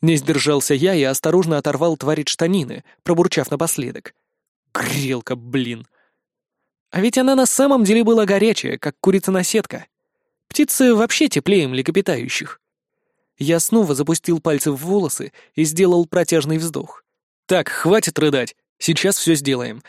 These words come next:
Сперва дрова, а то если пойдёт дождь, то придётся тратить газ.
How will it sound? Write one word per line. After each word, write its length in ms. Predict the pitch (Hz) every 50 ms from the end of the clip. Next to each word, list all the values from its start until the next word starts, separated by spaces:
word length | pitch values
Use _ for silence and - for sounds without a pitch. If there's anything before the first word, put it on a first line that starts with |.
| - _
Сперва 380 | - - - 175 160 165 214 214
дрова, 380 | 190 175 147 131 123 120 - - _ _ _ _ _
а 120 | - 143
то 100 | - 147
если 300 | 139 139 143 139 - 156
пойдёт 400 | 139 156 151 143 147 151 147 139
дождь, 200 | 143 180 175 - -
то 80 | _ 147
придётся 400 | 131 143 143 135 156 151 - 151
тратить 400 | 135 - 147 143 135 - 151 147
газ. 320 | 131 147 127 123 - -